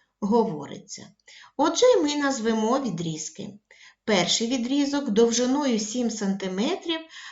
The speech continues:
назвемо буквами А, М. Перша буква А ставиться на початку відрізка. Поставте, запишіть рукописну букву А.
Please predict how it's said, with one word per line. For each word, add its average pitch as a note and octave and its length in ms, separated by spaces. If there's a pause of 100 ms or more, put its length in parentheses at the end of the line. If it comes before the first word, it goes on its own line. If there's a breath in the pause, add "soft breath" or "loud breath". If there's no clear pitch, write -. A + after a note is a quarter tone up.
(100)
назвемо B3 680
буквами F3+ 840 (220)
А, C#4 360 (420)
М. E3 380 (240)
Перша G3 440
буква D#4 560
А F#3+ 320
ставиться A#3+ 680
на A3 360
початку F#3 800
відрізка. E3 720 (920)
Поставте, G#3+ 800
запишіть G3+ 880 (680 loud breath)
рукописну G3+ 920
букву F#3 680
А. D#3 120